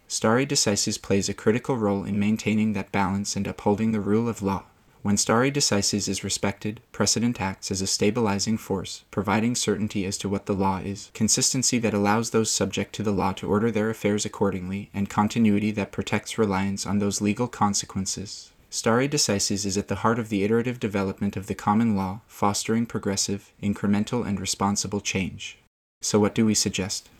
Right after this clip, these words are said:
We support a standard of review framework with a meaningful rule of deference, based on both the legislative choice to delegate decision-making authority to an administrative actor and on the specialized expertise that these decision-makers possess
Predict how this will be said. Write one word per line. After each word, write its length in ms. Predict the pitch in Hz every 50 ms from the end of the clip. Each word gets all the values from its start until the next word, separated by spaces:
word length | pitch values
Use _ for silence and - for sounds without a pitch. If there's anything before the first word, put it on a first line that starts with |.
| _ -
We 100 | 107 104
support 380 | - - - - - 123 -
a 40 | 104
standard 460 | - - - 107 104 104 110 120 117
of 140 | 117 101 101
review 260 | 101 95 95 104 110
framework 560 | 107 - - 107 101 98 98 98 98 - -
with 140 | - 98 -
a 20 | 98
meaningful 500 | 101 98 95 98 113 117 113 - 127 113
rule 260 | 101 101 104 101 95
of 120 | 98 98
deference, 560 | - 92 98 - - 95 87 - - - - -
based 280 | - 113 135 - -
on 180 | - 110 113 104
both 240 | - 113 127 131 -
the 80 | 117
legislative 640 | 98 98 101 104 - 117 - - 113 113 113 117 -
choice 320 | - - 104 98 98 -
to 120 | - - 98
delegate 520 | - 101 104 107 110 107 123 120 117 -
decision-making 800 | - 120 - - 104 95 101 98 98 95 98 104 - - 123 123
authority 460 | 120 - - 101 101 98 95 95 98
to 180 | - - - 104
an 80 | 104
administrative 640 | 101 95 101 104 104 113 120 - - 117 117 123 117 117
actor 320 | 98 95 - - - 107
and 160 | - 107 104
on 140 | 98 98 -
the 80 | 196 -
specialized 640 | - - 202 - - - 120 107 101 101 101 - -
expertise 640 | - 101 - - - 98 - - 101 98 98 -
that 160 | - 95 -
these 180 | - 107 101 -
decision-makers 840 | - 101 - - 101 95 - 107 110 104 104 101 - - 110 104 -
possess 480 | - - 101 92 95 95 101 - -